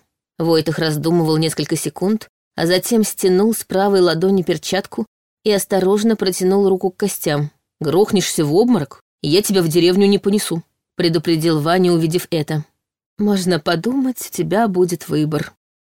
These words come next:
хмыкнул Войтах и коснулся кончиками пальцев сероватого ребра. В тот же миг мир для него померк.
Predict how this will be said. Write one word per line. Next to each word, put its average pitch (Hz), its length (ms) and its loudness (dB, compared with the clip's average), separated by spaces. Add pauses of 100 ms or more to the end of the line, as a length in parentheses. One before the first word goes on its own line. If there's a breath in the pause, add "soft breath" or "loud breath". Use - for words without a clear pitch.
хмыкнул 175 520 0
Войтах 202 440 0 (320)
и 302 80 -2
коснулся 214 640 0
кончиками 190 580 -2
пальцев 190 560 -4 (220)
сероватого 175 580 0
ребра. 165 420 0 (460)
В - 80 -20
тот 254 220 0
же 254 100 2
миг 240 400 2
мир 226 320 4
для 202 160 0
него 196 240 2
померк. 175 600 -2